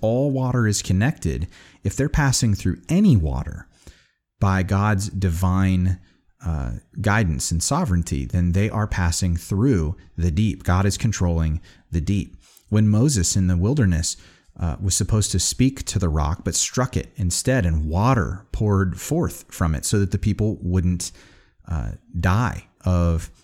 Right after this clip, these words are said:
dehydration. God is providing water miraculously. He is in charge of these storehouses of water, and he can bring them forth however he so chooses. And going into the promised land, crossing the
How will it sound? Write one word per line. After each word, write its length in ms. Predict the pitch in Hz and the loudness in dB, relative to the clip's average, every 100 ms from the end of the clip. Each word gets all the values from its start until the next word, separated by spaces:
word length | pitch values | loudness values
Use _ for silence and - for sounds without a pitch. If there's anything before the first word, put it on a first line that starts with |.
| - | -8
dehydration. 880 | 90 98 82 95 85 101 147 - - - - - _ - | -2 0 2 2 2 0 0 -4 -6 -12 -20 -20 _ -4
God 260 | 98 101 117 | 0 4 4
is 120 | 110 | 2
providing 760 | - 104 90 98 110 98 90 85 | 2 2 4 4 4 2 0 -2
water 460 | 87 113 87 80 - - | 0 2 0 -2 -6 0
miraculously. 1080 | 90 85 117 - 98 80 - - 60 95 - - _ | 2 2 2 2 0 0 -2 -6 -8 -12 -18 -20 _
He 280 | - 113 113 | -2 0 2
is 400 | 104 95 87 - 101 | 2 2 0 -2 -2
in 120 | 90 | 0
charge 480 | - 127 110 85 82 | 0 0 2 2 0
of 140 | 80 | 0
these 320 | 92 92 - - | 0 0 -2 -10
storehouses 840 | - - 110 110 92 73 - - - | -10 -2 0 2 2 0 -2 -6 -8
of 180 | - 90 | -6 -4
water, 340 | 85 98 90 | 0 0 0
and 100 | 71 | -2
he 120 | 87 101 | -2 0
can 180 | 87 | 0
bring 220 | 80 90 104 | 2 2 2
them 120 | 104 | 0
forth 480 | - 127 80 - - - - | -2 -2 -2 -4 -12 -20 -8
however 480 | 104 87 92 92 95 | -6 -2 -2 0 -2
he 200 | - 87 | -2 -4
so 200 | - 82 | -2 -4
chooses. 600 | - 110 98 - - - - - - _ | -2 -2 -2 -6 -8 -10 -14 -20 -20 _
And 520 | 110 107 107 101 104 113 | 0 2 2 0 -2 0
going 220 | 113 127 | 4 4
into 120 | 123 | 4
the 80 | 120 | 2
promised 380 | 131 165 131 - | 0 2 0 0
land, 300 | 71 52 - | -4 -6 -6
crossing 680 | - 107 117 123 113 110 | -2 0 0 0 0 0
the 240 | 98 95 | 0 0